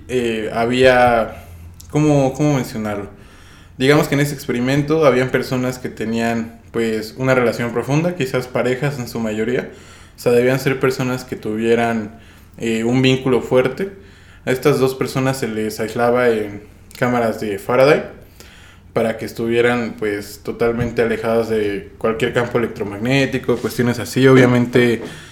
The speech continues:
tenían, eh, pues, medidas todas las cuestiones eléctricas del cerebro con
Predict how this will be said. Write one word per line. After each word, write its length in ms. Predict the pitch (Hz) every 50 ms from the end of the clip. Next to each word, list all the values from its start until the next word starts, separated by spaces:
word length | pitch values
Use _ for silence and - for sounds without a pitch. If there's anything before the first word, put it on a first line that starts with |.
| - - - - - -
tenían, 640 | - 117 117 120 123 123 120 120 120 120 120 113 - -
eh, 360 | 117 117 110 107 - - - - - - - - - - - - - -
pues, 300 | - 131 123 120 113 -
medidas 680 | 135 127 123 120 123 127 123 127 123 123 117 113 113 -
todas 260 | - 127 123 120 117
las 140 | 117 110 -
cuestiones 420 | - - - 127 123 123 117 -
eléctricas 480 | 123 107 117 113 - 120 117 120 113 110
del 120 | 113 110
cerebro 520 | - 135 131 131 135 131 131 135 131 - -
con 260 | 110 101 101 98